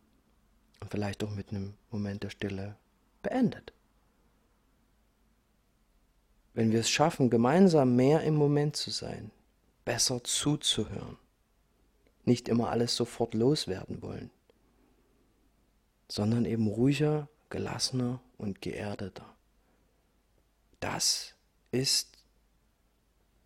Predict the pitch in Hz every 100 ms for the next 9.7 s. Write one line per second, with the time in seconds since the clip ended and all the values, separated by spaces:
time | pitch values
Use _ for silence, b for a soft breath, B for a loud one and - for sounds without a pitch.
0 | _ _ _ _ _ - _ _ _ -
1 | - _ - 120 - - 214 349 - -
2 | 127 107 98 92 - - 123 - 381 349
3 | 262 - 262 254 - 233 226 - 262 -
4 | - _ _ _ _ _ _ _ _ _
5 | _ _ _ _ _ _ _ - 113 123
6 | - 123 170 170 151 139 127 - 208 226
7 | - - - 151 - 131 - - - 117
8 | 120 - - 196 - 135 - 143 - 131
9 | - - 120 - - 107